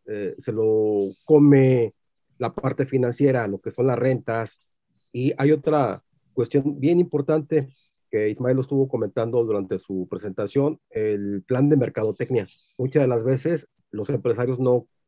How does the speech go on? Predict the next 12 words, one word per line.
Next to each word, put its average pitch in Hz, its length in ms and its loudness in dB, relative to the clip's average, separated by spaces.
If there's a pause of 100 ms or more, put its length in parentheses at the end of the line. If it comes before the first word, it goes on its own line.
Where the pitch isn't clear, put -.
(160)
cuentan 139 320 2
con 123 160 -2
un 120 100 0
plan 123 180 -2
de 127 60 -2
mercadotecnia, 107 720 -4 (640)
no 131 500 4
identifican 127 600 -2
bien 123 280 -2
su, 110 500 -6
su - 120 -10
mercado, 127 640 0